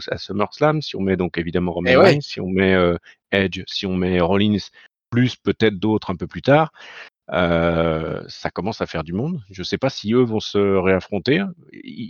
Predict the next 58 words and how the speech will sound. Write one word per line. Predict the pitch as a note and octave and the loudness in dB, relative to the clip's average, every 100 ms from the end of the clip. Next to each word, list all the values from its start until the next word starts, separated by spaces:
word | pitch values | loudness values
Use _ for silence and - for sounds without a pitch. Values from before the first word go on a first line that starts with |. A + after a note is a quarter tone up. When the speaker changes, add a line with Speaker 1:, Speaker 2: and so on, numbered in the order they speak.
| B2 | -6
Speaker 1:
ils | |
semblent | - D3 | -2 2
avoir | C3+ B2+ | 2 2
tous | D#3 | 2
les | |
deux | D#3+ | 2
tourné | E3 C#3+ | 2 4
la | C#3 | 4
page, | B2+ C3+ - | 4 0 0
c'est | - | -2
ça | D#3+ | -4
qui | - | -2
est | A2+ | -2
drôle. | A2 A2+ - _ _ _ _ _ _ - | -2 -4 -10 _ _ _ _ _ _ -2
Et, | G2 G2 | 4 4
euh, | F#2+ F#2 | 6 2
et | |
pourtant, | F2 - E3+ | 0 -2 -2
ils | - | 0
sont | A2+ | -4
toujours | - B2+ | -4 0
dans | A2+ | 2
la | |
même, | G2+ C3 A#2 | 2 2 2
euh, | G2+ | 0
picture, | F2 G#2 F#2+ - | -2 -4 -6 -6
quoi. | F2+ F2+ _ _ _ _ _ - | -10 -14 _ _ _ _ _ -2
Speaker 2:
Ouais, | D#3 D#3 | 0 0
c'est | - D#3+ | -2 0
assez | D3+ G3 B3+ F#3+ E3+ D#3 | 0 2 4 6 6 4
bizarre. | C#3+ C3+ F#3 | 0 -2 0
Moi, | A3 | 0
j'ai | B2+ C#3+ | 0 -2
été | D3 | 0
assez | C#3 C#3+ F#3+ | 0 0 -4
étonné, | - D3 A3 | -4 -4 -4
là. | F#3 F#3+ | -4 -2
Alors, | C3+ C3+ | -2 -2
effectivement, | C3 C#3+ C3 D3 | -4 -12 -8 -8
ça | - D3 | -6 -10
se | A#2 | -10
bouscule | D3+ - G#3 | -12 -10 -2
au | E3+ | 0
portillon | - - D3+ D3 E3 | 0 -2 -8 -10 -12
pour | - C3 | -6 -2
le | B2+ | -2
titre | B2 C3+ C3+ | -4 -8 -6
universel. | C3 B2+ B2 D#3 G3+ A3 - | -4 -4 -2 -2 -4 -4 -12
Et | C#3 A#2+ A#2+ A#2+ | -6 -2 0 0
on | A2+ | 2
va | A2+ | 4
voir | C3 | 4
d'ailleurs | A#2+ A#2+ | 4 0
que | A#2 G#2+ | -2 -4
c'est | A2+ | -4
loin | A2 C3+ | -2 -2
d'être | B2 - | -4 -2
terminé. | A#2+ A#2 A#2 | -2 0 -2